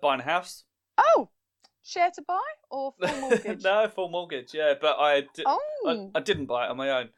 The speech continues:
Speaker 1: And i-, if it was just, uh, completely down to me, I also wouldn't have bought a house.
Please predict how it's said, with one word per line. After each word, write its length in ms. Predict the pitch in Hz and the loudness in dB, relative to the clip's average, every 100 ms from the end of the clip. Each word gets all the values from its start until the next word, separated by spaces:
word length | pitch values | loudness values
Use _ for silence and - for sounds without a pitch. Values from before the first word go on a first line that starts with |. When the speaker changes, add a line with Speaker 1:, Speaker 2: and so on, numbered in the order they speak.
| _ | _
Speaker 1:
And 200 | 139 139 | -4 -2
i-, 40 | 139 - _ 160 160 - | -2 -6 _ -2 -2 -2
if 200 | 170 180 | -4 -4
it 100 | - | -4
was 220 | 156 - _ - | -6 -8 _ -12
just, 160 | 165 - _ | -12 -12 _
uh, 320 | 139 147 - - | -8 -8 -8 -10
completely 420 | 165 - 180 147 | -10 -6 -6 0
down 180 | 147 143 | 0 0
to 120 | 147 | 0
me, 220 | 135 120 - | -2 -2 0
I 140 | 143 | 0
also 540 | - 143 143 - 131 123 139 | 2 -2 -2 -6 -12 -14 -10
wouldn't 240 | 139 135 | -8 -8
have 120 | 131 | -12
bought 180 | - 120 | -8 -8
a 40 | 127 | -4
house. 280 | 123 - | -6 -8